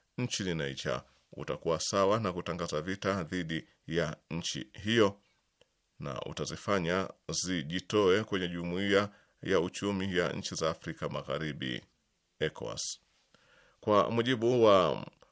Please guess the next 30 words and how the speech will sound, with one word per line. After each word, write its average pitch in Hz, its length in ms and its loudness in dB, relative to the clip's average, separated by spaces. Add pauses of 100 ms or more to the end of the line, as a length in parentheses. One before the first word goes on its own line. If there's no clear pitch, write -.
(160)
Al 85 280 4
Jazeera, 76 760 0 (100)
duru 95 300 0
moja 113 300 2
ya 98 60 6
kijeshi 110 420 0
nchini 85 360 -6
Niger 87 400 -2
imetangaza 82 500 -4
kwamba 117 340 0 (440)
vikosi 104 580 4 (100)
vya 101 440 2
jeshi 98 360 0
la 82 80 4
Burkina 76 340 -6
Faso - 360 -10
vimeingia 82 580 -4
nchini 90 280 -6
Niger 110 360 2 (300)
kwa 90 140 2
ajili 101 200 2
ya 95 60 6
kutoa 95 260 0
mafunzo 107 600 -2 (300)
ya 101 140 2
operesheni 95 640 0
za 85 140 -2
kupambana 85 520 -2
na 78 100 -4
ugaidi. 73 540 -4